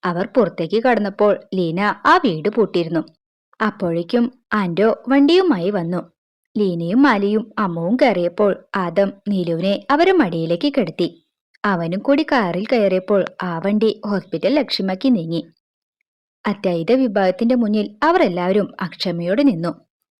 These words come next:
അമ്മുക്കുട്ടി എപ്പോഴും കരയുകയായിരുന്നു. ആലിയും ലീനയും കൂടി അമ്മുവിനെ സമാധാനിപ്പിക്കുന്നുണ്ട്. "മോള് കരയാതെ, അമ്മയ്ക്കൊന്നുമില്ല ട്ടോ." ലീന കരയുന്ന അമ്മുവിനെ നോക്കി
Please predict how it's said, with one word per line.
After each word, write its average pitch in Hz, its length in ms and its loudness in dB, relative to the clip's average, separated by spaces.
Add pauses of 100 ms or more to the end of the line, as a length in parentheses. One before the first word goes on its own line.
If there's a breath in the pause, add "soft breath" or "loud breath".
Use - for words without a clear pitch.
(120)
അമ്മുക്കുട്ടി 180 480 -4
എപ്പോഴും 233 480 2
കരയുകയായിരുന്നു. 185 800 0 (640)
ആലിയും 196 440 2
ലീനയും 233 380 2
കൂടി 240 480 0
അമ്മുവിനെ 185 640 -2
സമാധാനിപ്പിക്കുന്നുണ്ട്. 294 1120 2 (720)
"മോള് 247 260 2 (100)
കരയാതെ, 180 560 0 (220)
അമ്മയ്ക്കൊന്നുമില്ല 196 880 0
ട്ടോ." 196 500 -2 (720)
ലീന 196 440 0 (200)
കരയുന്ന 320 340 2
അമ്മുവിനെ 170 380 -2
നോക്കി 247 280 0